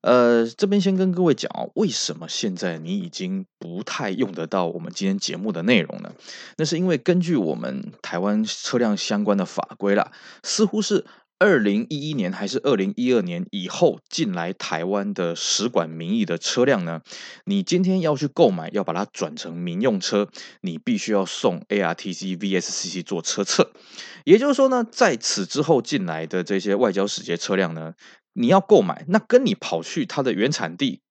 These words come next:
帮你跑去海外去买回来车测认证，其实手续是一样复杂，你只是省了这个抓车的时间还有这个运费啦哦，但是相对你的选择就会少很多。所以呢，我们今天讲的基本上这个东西已经几乎算是走进历史的一个东西啦，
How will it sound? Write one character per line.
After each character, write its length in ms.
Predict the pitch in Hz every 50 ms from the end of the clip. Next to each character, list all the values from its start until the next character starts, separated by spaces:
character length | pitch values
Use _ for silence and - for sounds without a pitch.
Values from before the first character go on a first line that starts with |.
| _ -
帮 120 | - 147 147
你 80 | 143
跑 200 | 123 - - 82
去 120 | - - 123
海 220 | - - - -
外 180 | 85 123 151 117
去 160 | - - -
买 220 | 151 110 80 80 80
回 180 | - 101 107
来 220 | 120 107 95 98 - - - - - _ _
车 200 | - - - 127
测 160 | 120 - 123 110
认 180 | 117 107 104
证， 220 | 98 110 95 85 -
其 180 | - - 135 147
实 160 | 156 165 175
手 240 | - - - 85 85
续 160 | - 127 113
是 140 | - 113 95
一 40 | 92
样 140 | 104 101 107
复 200 | - 123 98 85
杂， 160 | - 80 82
你 120 | 95 135 139
只 100 | 95 92
是 100 | 117 131
省 240 | - - - 85 78
了 120 | 80 82
这 100 | 80 104
个 220 | 95 92 87 82 - - - - - _ -
抓 180 | - 110 110
车 160 | 107 - 107
的 80 | 101 95
时 160 | - - 92
间 180 | 82 107 101 95
还 140 | 90 90 90
有 160 | 92 85 80
这 100 | - 92
个 80 | - -
运 200 | - 117 95 82
费 220 | - - - -
啦 180 | - - - -
哦， 140 | - - -
但 120 | - 170 170
是 60 | 185
相 180 | - - 208 254
对 100 | 269 254
你 100 | 190 165
的 80 | 180
选 280 | 196 - - 92 78 80
择 120 | - 82
就 140 | 78 95 92
会 80 | 90 87
少 220 | - - 82 87
很 100 | 92 - - -
多。 180 | 101 110 123 - - - - - - - - - - -
所 180 | - - - 311
以 40 | 320
呢， 200 | 247 226 226 214 - - - -
我 80 | - 147
们 120 | 175 202
今 120 | 196 240 262
天 140 | 269 269
讲 260 | - - - 98 92 92
的 200 | 98 104 101 92
基 200 | - - - 233
本 140 | 196 101
上 160 | 98 143 139 123
这 120 | - 180
个 100 | 120 101
东 200 | - - 110 117
西 140 | 113 117 110
已 60 | 90
经 220 | - 98 101 104 104
几 200 | - - 117 117
乎 160 | 120 113 110
算 160 | 107 117 104
是 80 | 110 101
走 200 | - 98 82 82
进 200 | 101 107 98 101
历 140 | 120 113 92
史 180 | - - -
的 80 | - 82
一 60 | 85
个 80 | - 90
东 260 | - - 95 98 101
西 220 | - - - 107
啦， 140 | 101 -